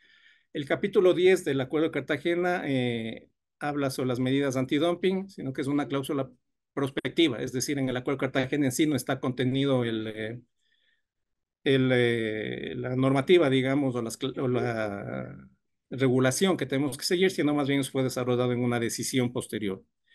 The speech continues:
Y del artículo noventa al noventa y dos del Acuerdo de Cartagena tenemos la salvaguardia agrícola, que es otro de los tipos de salvaguardia que ya les voy a explicar en, en un momento.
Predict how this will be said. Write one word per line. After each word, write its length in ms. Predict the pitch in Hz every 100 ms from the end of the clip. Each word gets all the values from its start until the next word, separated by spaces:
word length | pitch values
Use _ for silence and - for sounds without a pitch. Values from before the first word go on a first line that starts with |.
| _ - _ _ _ _ -
Y 140 | 208
del 160 | 220 220
artículo 420 | - 208 220 196
noventa 400 | 190 175 180 190
al 80 | 175
noventa 320 | 170 165 175
y 60 |
dos 280 | 160 175 170 -
del 160 | 139
Acuerdo 320 | 135 135 156 160
de 100 | 156
Cartagena 560 | 160 - 131 160 160
tenemos 380 | - 127 127 127
la 80 | 120
salvaguardia 540 | 127 120 127 143 170
agrícola, 540 | 175 190 226 196 196 196 - -
que 80 |
es 80 | 120
otro 220 | 127 139
de 60 | 123
los 120 | 117
tipos 260 | 135 131 120
de 60 |
salvaguardia 600 | 107 131 139 151 156 170 -
que 120 | 117
ya 120 | 113
les 120 | 113
voy 120 | 110
a 20 | 107
explicar 460 | - 113 113 110
en, 220 | 107 110 -
en 120 | 120
un 120 | 113
momento. 400 | 110 101 113 131